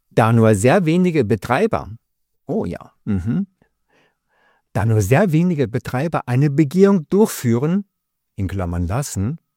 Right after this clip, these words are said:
wird das nun absichtlich in die Verantwortung de-, der Errichter gegeben. Ich glaub, das ist der Hintergrund.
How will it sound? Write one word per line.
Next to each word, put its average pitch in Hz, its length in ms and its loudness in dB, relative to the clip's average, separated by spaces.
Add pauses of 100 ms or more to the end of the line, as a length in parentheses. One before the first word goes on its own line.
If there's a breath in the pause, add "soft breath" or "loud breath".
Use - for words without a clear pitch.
(1040 soft breath)
wird 165 180 4
das 196 240 4
nun 135 180 6 (140)
absichtlich - 800 -2
in 135 80 4
die 127 100 2
Verantwortung 131 760 0
de-, 175 120 2 (340)
der 123 200 -2
Errichter 139 440 -4 (840)
gegeben. 90 600 -2 (960)
Ich 143 180 -2
glaub, 135 260 -2
das - 200 -4
ist 113 120 -8
der 107 80 -2
Hintergrund. 92 680 -4